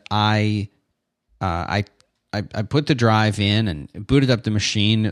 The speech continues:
launched, you know, booted up the, uh, la-, booted from the Leopard installer, and it saw the drive just fine, but it wouldn't,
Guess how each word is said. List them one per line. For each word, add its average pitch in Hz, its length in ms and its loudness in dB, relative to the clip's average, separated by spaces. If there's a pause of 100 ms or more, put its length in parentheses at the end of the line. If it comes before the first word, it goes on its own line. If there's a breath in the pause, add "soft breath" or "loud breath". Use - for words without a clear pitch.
(140)
launched, 110 520 2
you 110 120 2
know, 87 120 0
booted 113 300 2
up 107 180 0
the, 92 300 0
uh, 82 260 -4 (280)
la-, 104 220 -4 (400)
booted 123 400 2
from 120 440 2
the 98 500 -2 (180)
Leopard 113 580 0
installer, 92 600 -4 (1000)
and 127 300 2
it 120 140 0
saw 226 300 2
the 180 80 2
drive 190 380 0
just 113 240 -2
fine, 87 500 -6 (220)
but 160 260 2
it 131 220 -2
wouldn't, 160 420 0